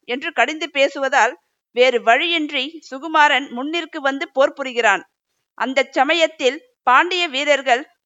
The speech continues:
போரினில் பின்வாங்குவதாகவும், புவனமோகினி திடீரென்று மறைந்து விட்டதாகவும், அதனால் சுகுமாரன் புவனமோகினிக்கு என்ன நடந்ததோ என்று வருத்தம் கொண்டதாகவும் பார்த்தோம். இனி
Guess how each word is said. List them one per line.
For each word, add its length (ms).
போரினில் 480
பின்வாங்குவதாகவும், 1040
புவனமோகினி 800
திடீரென்று 640
மறைந்து 360
விட்டதாகவும், 760
அதனால் 540
சுகுமாரன் 600
புவனமோகினிக்கு 920
என்ன 280
நடந்ததோ 580
என்று 500
வருத்தம் 460
கொண்டதாகவும் 720
பார்த்தோம். 520
இனி 480